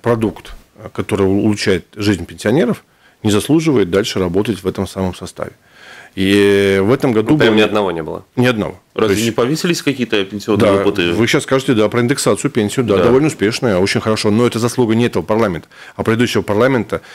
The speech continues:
Speaker 1: и нашей комиссии, в которых была честь мне работать, и, э, начальника комиссии, министра благосостояния на тот момент. То есть, да, была разработана схема, при которых, э, индексация в этом году, в октябре, была порядка в среднем двадцать пять-тридцать евро. Это хороший шаг,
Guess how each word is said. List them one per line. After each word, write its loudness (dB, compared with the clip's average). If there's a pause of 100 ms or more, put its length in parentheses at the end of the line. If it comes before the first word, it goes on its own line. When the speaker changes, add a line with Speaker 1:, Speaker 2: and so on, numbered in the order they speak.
(280)
Speaker 1:
и 2
нашей 0
комиссии, 0
в -10
которых -2
была 2
честь -2
мне 0 (280)
работать, 0
и, -2 (400)
э, 2
начальника 0
комиссии, -2
министра 0
благосостояния 0
на -2
тот -18
момент. -2 (120)
То -4
есть, 0
да, 2
была 2
разработана 0
схема, -2
при -8
которых, -2
э, -2
индексация -4
в -2
этом -2
году, 0
в 2
октябре, -2
была -2
порядка -2 (140)
в -18
среднем 0 (340)
двадцать 0
пять-тридцать -4
евро. 0
Это -6
хороший 0
шаг, 0